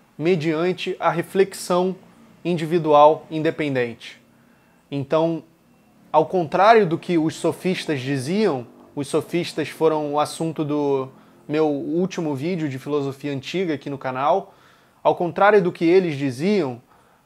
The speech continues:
Sócrates acreditava que existe sim uma verdade e não só várias opiniões, né? Enquanto os sofistas estavam preocupados com a persuasão do discurso,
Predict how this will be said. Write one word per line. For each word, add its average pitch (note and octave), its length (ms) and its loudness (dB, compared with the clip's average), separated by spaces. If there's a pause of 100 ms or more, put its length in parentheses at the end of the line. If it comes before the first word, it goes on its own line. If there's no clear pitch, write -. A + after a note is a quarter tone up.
Sócrates F#3+ 880 -2
acreditava D#3+ 960 0
que F3 260 -8
existe E3 560 -4
sim G3 240 -6
uma E3 160 -4
verdade C3 680 -2 (280)
e D3+ 80 -6
não D#3+ 240 0
só E3 600 4 (140)
várias D#3 540 4
opiniões, C#3 640 -6
né? C3 220 -10 (520)
Enquanto E3+ 380 -4
os E3 100 -4
sofistas D#3+ 560 -6
estavam D3 380 -2
preocupados C3 720 -4
com C3 340 -6 (440)
a C3 420 2 (180)
persuasão F3+ 760 0
do D3 100 -4
discurso, C#3+ 680 -6